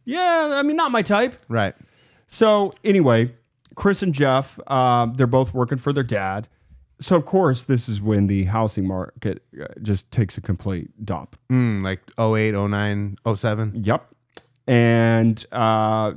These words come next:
Speaker 1: John Paul George's company, Majestic Homes, they file for bankruptcy, and they list more than seven million in liabilities. So, you know, they gotta figure out something to do. Well, Diana randomly said,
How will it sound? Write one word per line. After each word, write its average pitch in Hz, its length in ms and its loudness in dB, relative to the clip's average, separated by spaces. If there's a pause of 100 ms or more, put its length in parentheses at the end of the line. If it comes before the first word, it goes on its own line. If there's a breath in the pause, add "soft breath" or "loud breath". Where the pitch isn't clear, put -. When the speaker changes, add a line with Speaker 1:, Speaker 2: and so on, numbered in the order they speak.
(100)
Speaker 1:
John 127 280 2
Paul 127 180 0
George's 107 280 0
company, 127 300 2
Majestic 101 480 -2
Homes, 117 340 0
they 110 120 -2
file 98 240 -6
for 95 120 -8
bankruptcy, 147 760 -2 (440)
and 107 560 2
they 113 200 2
list 110 360 0
more 110 300 2
than 101 140 0
seven 104 360 0
million 101 440 -2
in 95 140 -6
liabilities. 87 840 -10 (680)
So, 117 640 2 (760)
you 147 140 4
know, 95 100 -2 (720)
they 123 140 6
gotta 110 160 2
figure 101 220 -2
out 92 140 -8
something 87 240 -8
to 92 80 -10
do. 90 260 -10
Well, 120 140 -2
Diana 151 400 2
randomly 117 400 2
said, 101 300 -2